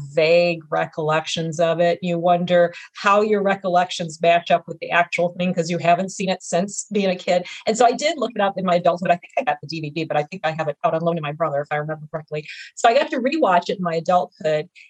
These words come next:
And, um, it was interesting. I do remember a lot of it, but basically it features features young Dirk Benedict,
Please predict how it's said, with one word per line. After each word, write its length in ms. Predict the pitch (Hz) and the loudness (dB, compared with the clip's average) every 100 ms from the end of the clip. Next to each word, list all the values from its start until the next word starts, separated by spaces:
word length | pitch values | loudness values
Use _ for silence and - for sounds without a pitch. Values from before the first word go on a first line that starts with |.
| _ - | _ 0
And, 380 | 196 185 185 185 - | 2 2 0 -4 -2
um, 540 | 185 175 170 175 - _ _ _ - | 2 4 2 0 -10 _ _ _ -6
it 80 | 320 | -4
was 220 | 330 311 | -2 -2
interesting. 560 | 370 - 226 233 208 | 0 2 2 2 0
I 100 | 180 196 | -2 -2
do 120 | 247 | -2
remember 320 | 247 214 202 | 0 0 2
a 80 | 180 | 4
lot 180 | 175 175 | 4 2
of 60 | 170 | 0
it, 60 | 190 | 0
but 120 | 196 | 4
basically 720 | 247 392 392 392 214 208 - | 2 0 -6 -4 -2 -2 0
it 140 | 202 202 | -4 -4
features 500 | 220 214 - - _ _ _ _ _ _ _ _ _ _ _ - | -6 -6 -8 -14 _ _ _ _ _ _ _ _ _ _ _ -6
features 380 | 208 185 190 - - | -2 -2 -4 -6 -2
young 220 | 190 196 - 190 | 0 0 -2 0
Dirk 280 | 180 214 - - | 4 2 0 0
Benedict, 640 | 175 165 151 156 330 - | 2 2 0 0 0 -2